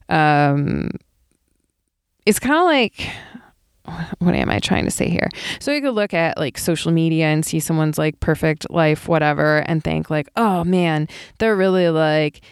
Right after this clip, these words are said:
killing it, and they are, like, living their life full out." But, like, I don't know that what they're putting out there actually matches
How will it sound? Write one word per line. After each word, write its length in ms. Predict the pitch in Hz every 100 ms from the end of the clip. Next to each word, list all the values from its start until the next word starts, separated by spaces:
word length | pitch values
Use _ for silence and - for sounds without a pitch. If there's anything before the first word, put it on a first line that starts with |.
| _
killing 320 | - 269 220
it, 220 | 175 156 -
and 120 | 175
they 140 | 196 214
are, 200 | 180 165
like, 280 | 156 156 190
living 300 | 233 240 233
their 180 | 214
life 380 | 196 185 165 160
full 280 | - 214 196
out." 360 | 190 185 165 -
But, 180 | 175 160
like, 180 | 170 170
I 100 | -
don't 200 | 285 370
know 320 | 208 196 220 233
that 180 | 180 -
what 240 | 170 190
they're 140 | 208
putting 320 | 190 208 190 -
out 240 | 170 -
there 320 | 202 202 202 202 - - -
actually 680 | 170 - 185 180 170 165 160
matches 680 | 165 160 160 - 170 165 160